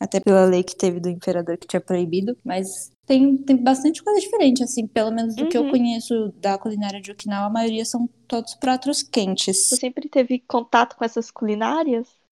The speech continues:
Speaker 1: A de Okinawa, eu não tinha tanto contato, porque a minha mãe, na verdade, é a parte japonesa, né? Então, quem cozinha lá em, quem cozinhava lá em casa era minha mãe. Então, ela fazia mais pratos japoneses mesmo.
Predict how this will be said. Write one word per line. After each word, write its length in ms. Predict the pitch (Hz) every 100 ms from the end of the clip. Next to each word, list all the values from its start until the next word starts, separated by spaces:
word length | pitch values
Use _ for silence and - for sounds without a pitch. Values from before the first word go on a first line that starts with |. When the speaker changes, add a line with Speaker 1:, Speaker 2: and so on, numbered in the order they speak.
| _ _ _ _ _ _ _ _ _ -
Speaker 1:
A 80 |
de 100 | 208
Okinawa, 840 | 247 262 285 254 208 208 262 349 440 -
eu 220 | - 220
não 220 | 226 254 330
tinha 400 | - - 254 247
tanto 360 | 254 233 240
contato, 500 | - 226 226 214 214 -
porque 220 | 247 247
a 20 |
minha 140 | 233 220
mãe, 140 | 208
na 100 | 214
verdade, 400 | 220 226 214 214
é 40 | 226
a 40 |
parte 360 | 220 226 226 226
japonesa, 580 | 226 294 339 190 175
né? 120 | 175 185
Então, 180 | 190 175
quem 160 | 185
cozinha 340 | 180 190 185 185
lá 100 | 180
em, 100 | 180 -
quem 120 | 190
cozinhava 420 | 180 190 180 170
lá 80 | 180
em 40 |
casa 260 | 180 175 175
era 100 | 180
minha 180 | 185 180
mãe. 300 | 180 190 269 - _ _ _ _
Então, 140 | 214
ela 160 | 202 208
fazia 340 | 220 202 208
mais 300 | 214 208 208
pratos 800 | - - 190 196 - 226 220 - - _
japoneses 760 | - 190 190 233 220 208 214 226
mesmo. 520 | 214 180 165 170 170